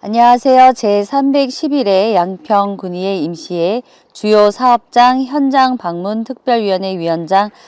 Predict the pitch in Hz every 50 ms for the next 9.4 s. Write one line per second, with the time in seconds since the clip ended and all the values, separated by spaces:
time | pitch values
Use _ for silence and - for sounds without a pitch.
0 | _ _ _ - - 208 208 208 208 196 190 180 165 160 160 156 160 165 165 156
1 | 160 156 - - _ _ _ _ _ _ _ _ _ _ _ _ _ _ - 202
2 | - - 240 247 240 247 226 - - 196 190 - 226 190 202 202 196 196 196 202
3 | 202 - - 311 302 294 285 277 247 165 185 - - 202 190 185 185 170 180 170
4 | 160 170 160 151 - 208 214 226 247 262 262 - - - - 302 294 294 285 285
5 | 254 - 180 180 - - 190 - - - 180 170 180 196 214 233 220 - _ _
6 | _ _ _ _ - - 180 185 190 196 208 208 202 208 190 - - 185 180 175
7 | 175 165 175 170 165 190 226 247 254 247 - - 185 170 196 202 202 208 208 -
8 | 311 - - - 294 277 269 240 196 185 185 185 185 180 175 170 160 - - 170
9 | 156 156 156 170 214 262 285